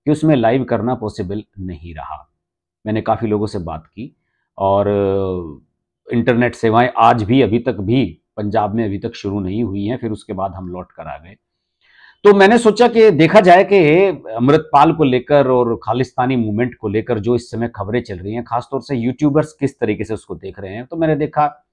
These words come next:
मैक्सिमम लोग गलत इन्फॉर्मेशन देने की कोशिश कर रहे हैं। शुरुआत से ही मैं इस बारे में कहता रहा हूं कि अमृतपाल सिंह को अभी अरेस्ट नहीं दिखाया गया है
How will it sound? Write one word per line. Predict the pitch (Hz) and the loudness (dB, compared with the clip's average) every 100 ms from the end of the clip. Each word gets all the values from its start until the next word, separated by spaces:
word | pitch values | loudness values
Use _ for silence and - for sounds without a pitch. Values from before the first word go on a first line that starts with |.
| _ _ - | _ _ 0
मैक्सिमम | 160 175 - 226 214 | 0 2 0 4 4
लोग | 170 135 131 131 _ _ _ _ _ _ - | 6 6 6 0 _ _ _ _ _ _ 2
गलत | 170 233 226 | 6 6 6
इन्फॉर्मेशन | 202 151 156 156 - 165 | 2 6 6 6 4 2
देने | 117 107 101 | 2 0 0
की | 139 | -4
कोशिश | 104 - 90 - | -6 -10 -14 -18
कर | 76 | -20
रहे | 64 64 | -20 -20
हैं। | 71 _ _ _ _ _ _ _ _ _ - | -20 _ _ _ _ _ _ _ _ _ 0
शुरुआत | 156 156 175 196 | 4 8 8 6
से | 202 | 6
ही | 202 | 6
मैं | 208 | 6
इस | 185 | 4
बारे | 151 151 170 | 4 6 6
में | 175 | 4
कहता | 147 123 135 | 2 4 6
रहा | 120 107 139 | 6 6 6
हूं | 117 117 147 | 4 2 2
कि | 147 | 2
अमृतपाल | 135 120 139 - 120 117 139 | 2 2 -2 -2 2 2 2
सिंह | - 120 120 | -2 -4 -2
को | 120 127 | -2 -2
अभी | 127 127 98 131 127 123 135 165 - _ _ _ _ _ _ _ _ _ _ 151 | -2 -2 0 2 2 4 2 2 -2 _ _ _ _ _ _ _ _ _ _ 6
अरेस्ट | 180 208 - - _ | 6 6 0 -18 _
नहीं | 101 123 151 | 2 6 6
दिखाया | 135 87 92 82 | 6 0 -6 -12
गया | 73 64 57 | -14 -16 -18
है | - | -18